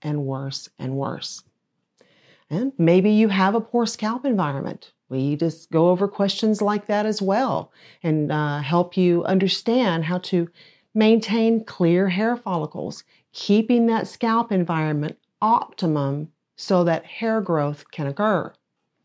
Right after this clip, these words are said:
Perhaps there's something going on in your blood work. You know, I, you'd be amazed at how many people I meet with regularly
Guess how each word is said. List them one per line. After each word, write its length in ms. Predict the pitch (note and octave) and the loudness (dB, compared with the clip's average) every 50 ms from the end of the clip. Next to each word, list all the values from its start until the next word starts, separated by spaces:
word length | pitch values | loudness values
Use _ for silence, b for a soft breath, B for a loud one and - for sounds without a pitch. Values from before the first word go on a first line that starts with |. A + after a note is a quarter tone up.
| _ b b b b b b b b b b b b _ | _ b b b b b b b b b b b b _
Perhaps 480 | _ - F3+ D3+ - C#3+ C3+ - - - | _ -8 -8 -6 -2 -2 -2 -2 -2 -4
there's 240 | - F#3 F3 E3+ - | -2 0 0 0 0
something 320 | - F3+ F3+ - F#3+ F#3+ | 0 0 0 2 2 2
going 220 | F#3 F#3+ G3+ G3+ G3+ | 2 4 2 2 2
on 120 | G3+ G#3+ | 2 2
in 80 | G#3+ G3+ | 2 2
your 120 | G#3 G#3+ | 2 0
blood 240 | G3+ G3+ F#3+ A#3+ C#4 | 2 2 2 2 2
work. 380 | B3 F3 C#3+ A#2+ - - - - _ _ _ _ _ | 2 2 0 0 -2 -6 -12 -20 _ _ _ _ _
You 140 | - F#3 F#3+ | -4 -2 -2
know, 120 | G#3 A#3+ | -2 -2
I, 260 | C4 C4 A#3 - A3+ | -2 -2 -2 -2 0
you'd 200 | A#3+ A#3+ D4 D#4+ | 2 4 4 4
be 140 | D#4+ E4 E4 | 4 4 4
amazed 680 | D4+ A#3 G3+ G#3 G#3 G#3 C4 D4+ E4+ D#4+ A#3+ E3+ - - | 4 4 4 4 4 4 4 4 4 4 4 2 0 -2
at 120 | E3+ - | -6 -4
how 120 | E3 F#3+ G#3+ | -2 -2 -2
many 180 | G#3 G3+ G3+ | 0 0 -2
people 420 | G3+ - G3+ G3+ G3+ - E3 - - | -2 -2 -2 -2 -2 -2 -4 -2 -2
I 160 | - A3+ A#3+ | -2 -2 0
meet 260 | A#3+ A3 A3 A3+ - | 2 4 4 2 2
with 220 | - F3 E3 E3 - | 0 -2 -2 -2 -4
regularly 800 | F3+ G3+ A#3 C4+ C#4+ B3 C4 A3+ F#3 E3+ - C#3 D3 C#3 - | -6 -2 -2 0 0 0 0 0 0 0 -2 -2 -4 -4 -8